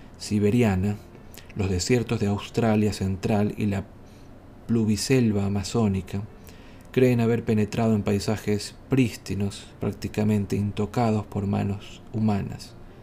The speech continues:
Pero es una ilusión.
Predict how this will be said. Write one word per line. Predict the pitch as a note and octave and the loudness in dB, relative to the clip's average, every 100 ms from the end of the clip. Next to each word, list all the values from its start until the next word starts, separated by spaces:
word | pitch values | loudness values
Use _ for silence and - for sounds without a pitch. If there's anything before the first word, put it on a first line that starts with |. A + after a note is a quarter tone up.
| - - - - - - - | -20 -20 -20 -20 -20 -20 -2
Pero | C3+ C3+ C3 - - | 2 4 4 -2 -8
es | G#2 - | -6 -2
una | G#2+ G#2 G2+ - | 0 0 -2 -6
ilusión. | - G#2 G2+ - - - G2+ | -2 0 -2 -4 -4 -4 -6